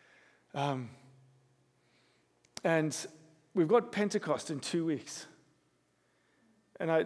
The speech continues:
I, I really, I, I ask all of you just to, to, if you, if you can, keep worshiping.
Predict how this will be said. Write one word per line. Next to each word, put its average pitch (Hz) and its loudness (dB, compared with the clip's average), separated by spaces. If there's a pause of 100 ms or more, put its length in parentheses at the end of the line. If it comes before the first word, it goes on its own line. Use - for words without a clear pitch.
I, 165 -2 (160)
I 160 -2
really, 190 8
I, 165 2
I 175 8
ask - 4
all 202 4
of 175 2
you 135 -2
just - -10
to, 170 -4
to, 160 0
if - -4
you, 180 -4
if - -10
you 160 -4
can, 180 2 (760)
keep - -2 (120)
worshiping. 180 0